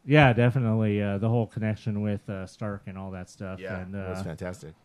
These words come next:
Speaker 1: you know, just, uh, that, all that is really amazing. And then, uh, yeah, <laughs> I really wanna talk about the, the after credits, but it's just, uh, man,
Speaker 2: Not yet,
Speaker 1: the,
Speaker 2: not yet.
Speaker 1: the, uh,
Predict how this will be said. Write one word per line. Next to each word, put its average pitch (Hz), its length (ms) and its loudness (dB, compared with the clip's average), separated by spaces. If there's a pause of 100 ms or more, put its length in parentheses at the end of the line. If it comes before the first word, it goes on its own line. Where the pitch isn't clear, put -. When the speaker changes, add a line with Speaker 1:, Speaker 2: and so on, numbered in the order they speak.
(140)
Speaker 1:
you 101 100 -4
know, 92 120 -6
just, 98 260 -14
uh, 90 240 -6
that, 95 220 -6
all 95 160 -6
that 95 200 -6
is 92 200 -8
really 98 180 0
amazing. 95 680 -2
And 98 340 -4
then, 98 300 -2
uh, 92 320 -6 (880)
yeah, 95 720 2
<laughs> 104 60 6
I 165 220 12
really 175 300 12
wanna 139 220 8
talk 131 280 4
about 117 300 2
the, 107 320 4
the 110 100 2
after 107 300 0
credits, 98 500 -4
but 101 240 -4
it's 98 160 -8
just, - 260 -10
uh, 107 140 -2
man, 113 240 2
Speaker 2:
Not 107 80 2
yet, 123 240 4
Speaker 1:
the, 151 140 10
Speaker 2:
not 151 100 10
yet. 92 220 -2 (280)
Speaker 1:
the, 160 440 12
uh, 139 680 10